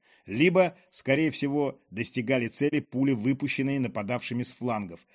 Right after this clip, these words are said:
как не сдерживали их поставленные заставы, но часть пуль на излёте всё-таки достигла цели. На дороге к баррикаде уже лежало человек пять,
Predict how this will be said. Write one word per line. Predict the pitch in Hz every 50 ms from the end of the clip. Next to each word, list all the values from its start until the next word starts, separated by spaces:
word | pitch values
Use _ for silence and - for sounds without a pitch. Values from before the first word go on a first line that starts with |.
| _ - - _ _ _
как | 131 123 - -
не | 113 104 101
сдерживали | 92 92 123 147 143 123 139 139 143 143
их | 135 139 127 -
поставленные | - 92 95 - - - 117 110 110 117 110 107 107
заставы, | 98 110 107 - - - 104 92 92 90 87 - - - _ _
но | - 104 104
часть | - - 113 101 - - -
пуль | - 151 170 170
на | 170 170 170
излёте | 139 139 151 160 151 139 151 147 - - - _ _
всё-таки | - - - 139 131 131 131 107 - 131 131 131 - 113
достигла | 92 98 95 - - - 101 95 92 104 104 101
цели. | 101 - - 90 76 71 73 76 - _ _ _ _ _ _ _ _ _
На | - 98 107
дороге | 107 135 139 156 151 131 131
к | 113 117
баррикаде | 110 127 127 117 131 151 151 147 139 143
уже | 127 123 147
лежало | 139 135 127 123 139 139 135 131 120
человек | - - 135 131 131 127 123 - - -
пять, | - 151 160 160 - - -